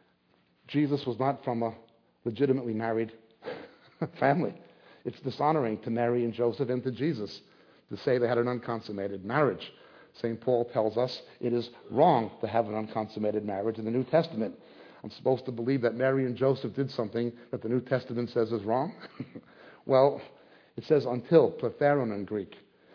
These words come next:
Jesus was not the product of an unconsummated marriage. He was the product of a supernatural conception. But let's look.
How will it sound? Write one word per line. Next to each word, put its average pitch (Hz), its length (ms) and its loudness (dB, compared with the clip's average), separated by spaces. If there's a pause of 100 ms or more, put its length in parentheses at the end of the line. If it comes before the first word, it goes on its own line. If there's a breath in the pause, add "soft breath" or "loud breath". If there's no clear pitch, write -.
(720 soft breath)
Jesus 139 400 2
was 117 220 -2
not 131 240 2
the 123 60 -4
product 120 420 0
of 110 80 -2
an 113 80 -4
unconsummated 117 680 -4
marriage. 139 400 0 (440 soft breath)
He 120 100 -4
was 107 220 -2
the 110 100 -8
product 123 380 -2
of 107 100 -4
a 95 40 -12
supernatural 113 600 -6
conception. 104 640 -4 (720 loud breath)
But 113 160 -2
let's 110 300 -4
look. 117 400 -4